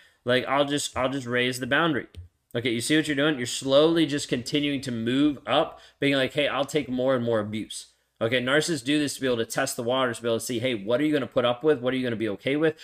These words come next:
How can I keep manipulating, abusing you, and you keep coming back for more, and you enjoy it?" In his mind. Okay, that's what he's saying. Like, you enjoy it 'cause you keep coming back.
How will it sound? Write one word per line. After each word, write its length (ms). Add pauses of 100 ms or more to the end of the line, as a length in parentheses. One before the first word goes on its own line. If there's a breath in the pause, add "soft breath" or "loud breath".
(160 loud breath)
How 160
can 100
I 80
keep 200
manipulating, 640
abusing 420
you, 180
and 280
you 80
keep 220
coming 260
back 240
for 140
more, 260 (260 loud breath)
and 240
you 120
enjoy 380
it?" 240 (220)
In 100
his 120
mind. 240 (200)
Okay, 180
that's 180
what 100
he's 120
saying. 240
Like, 180
you 140
enjoy 300
it 80
'cause 120
you 80
keep 160
coming 200
back. 300